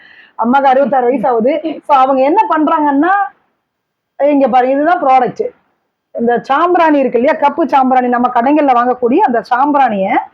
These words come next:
இவங்க மூலிகையில தயாரிச்சு கொடுக்குறாங்க. நம்ம வந்து வெளியில வாங்கும் பொழுது கெமிக்கல்ஸ் எல்லாம் அதுல இருக்கும், but இவங்க வந்து அதுல மூலிகையில தயாரிச்சு கொடுத்துட்டு இருக்கிறாங்க.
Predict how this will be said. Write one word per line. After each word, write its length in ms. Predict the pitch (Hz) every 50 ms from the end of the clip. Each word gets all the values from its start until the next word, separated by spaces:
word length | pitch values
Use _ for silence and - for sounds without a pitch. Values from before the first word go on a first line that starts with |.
| _ _ _ _ _ -
இவங்க 320 | 233 285 311 381 370 320 262 240 294 339 285 220
மூலிகையில 580 | 220 262 339 427 466 427 415 339 359 349 349 381 381
தயாரிச்சு 420 | 285 247 247 254 254 240 240 240 190
கொடுக்குறாங்க. 440 | 196 185 175 190 190 190 190 185 180 - _ _ _ _ _ _ _ -
நம்ம 200 | 233 247 262 269 277
வந்து 220 | 277 285 320 311
வெளியில 220 | 294 294 320 330 311
வாங்கும் 260 | 302 302 294 294 277
பொழுது 180 | 302 320 359 -
கெமிக்கல்ஸ் 460 | - 294 285 311 320 254 311 277 240
எல்லாம் 160 | 294 302 277
அதுல 140 | 269 262 240
இருக்கும், 400 | 240 254 254 - 226 339 403 370 339 _ _ _ _ _ -
but 180 | 226 269 277 262
இவங்க 280 | 294 294 302 339 349 349
வந்து 200 | 320 302 302 381
அதுல 220 | 349 262 269 320 453 415 277
மூலிகையில 460 | 254 277 320 370 381 311 320 311 320 370 320 240 208 202 180
தயாரிச்சு 400 | - 247 277 285 285 269 - 262
கொடுத்துட்டு 320 | 220 240 220 185 233 220 202
இருக்கிறாங்க. 360 | 185 202 202 190 175 175